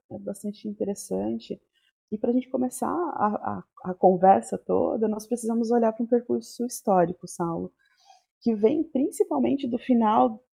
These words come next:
do século dezenove, durante o século vinte, e que vem acontecendo esse processo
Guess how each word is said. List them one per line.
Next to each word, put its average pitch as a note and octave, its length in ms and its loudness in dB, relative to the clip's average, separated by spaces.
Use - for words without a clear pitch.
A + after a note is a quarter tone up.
do G#3+ 100 -4
século G#3 440 0
dezenove, G#3+ 920 4
durante G3 500 0
o G#3 40 -12
século G3+ 360 -6
vinte, B3 400 4
e B3 60 -2
que C4 140 -2
vem B3+ 220 4
acontecendo B3+ 580 0
esse A#3 140 -6
processo A3+ 520 0